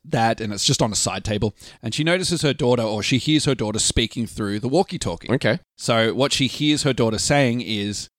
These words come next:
Speaker 2: "I hate my mum. She's
Speaker 1: All
Speaker 2: such a bitch. I
Speaker 1: <laughs> Yeah.
Speaker 2: wish she'd leave."
Speaker 1: "Can you kill my mum?" <laughs> Um, that all she wants for Christmas is for her
Speaker 2: Her two
Speaker 1: family.
Speaker 2: front teeth.
Speaker 1: Her two front teeth,
Speaker 2: Yes.
Speaker 1: exactly. Yeah. Uh, no, is for her family to be together.
Speaker 2: Yeah. Okay.
Speaker 1: Margie's gonna take the walkie-talkie.
Speaker 2: Okay.
Speaker 1: That's just important.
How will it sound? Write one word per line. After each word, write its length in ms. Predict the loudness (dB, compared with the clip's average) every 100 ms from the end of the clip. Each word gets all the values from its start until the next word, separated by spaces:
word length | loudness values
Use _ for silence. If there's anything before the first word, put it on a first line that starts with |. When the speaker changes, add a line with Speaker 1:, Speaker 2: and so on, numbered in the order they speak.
| -2
Speaker 2:
"I 120 | 0
hate 220 | 2 0
my 140 | 2 0
mum. 320 | 2 2 2 -4 2
She's 60 |
Speaker 1:
All 140 | 4 4
Speaker 2:
such 240 | 2 2
a 60 | 0
bitch. 300 | 2 0 2
I 40 |
Speaker 1:
<laughs> 20 |
Yeah. 60 | 2
Speaker 2:
wish 100 | 2
she'd 180 | 0 0
leave." 380 | 2 2 0 -2
Speaker 1:
"Can 160 | -2 -2
you 100 | 0
kill 200 | -2 0
my 140 | -2
mum?" 320 | 0 -2 -2 -4 -4
<laughs> 120 | -2
Um, 440 | 2 4 4 0 -10 _ -6
that 120 | -4
all 180 | 2 2
she 120 | 4
wants 200 | 0 0
for 80 | -2
Christmas 460 | -2 0 0 -2 -4
is 180 | -4 -6
for 160 | -4 -2
her 80 | -2
Speaker 2:
Her 40 |
two 140 | 2
Speaker 1:
family. 100 | 2
Speaker 2:
front 200 | 2 0
teeth. 280 | 2 0 0 -8
Speaker 1:
Her 80 | -8
two 160 | -6
front 220 | -6 -8
teeth, 140 | -6 -2
Speaker 2:
Yes. 120 | -2
Speaker 1:
exactly. 300 | -2 -10 -18 _ _ _
Yeah. 120 | -14 -14 _ _ -20 -20 -10
Uh, 260 | 0 2 2
no, 200 | 2 2 2
is 140 | 0
for 140 | 2
her 100 | 2
family 340 | 2 2 2 0
to 80 | 0
be 140 | -4
together. 360 | -4 0 0 -2 -4
Speaker 2:
Yeah. 180 | -4 -4 _ -10
Okay. 300 | -8 -8 -12 _ _ -6
Speaker 1:
Margie's 340 | -2 0 0
gonna 160 | 0 -2
take 240 | -2 -6
the 80 | -4
walkie-talkie. 640 | -6 -6 -8 -10 -12 -16 _ _ -8
Speaker 2:
Okay. 260 | -4 0 2
Speaker 1:
That's 160 | 2
just 220 | -2 -4 -2
important. 440 | 0 0 -2 -8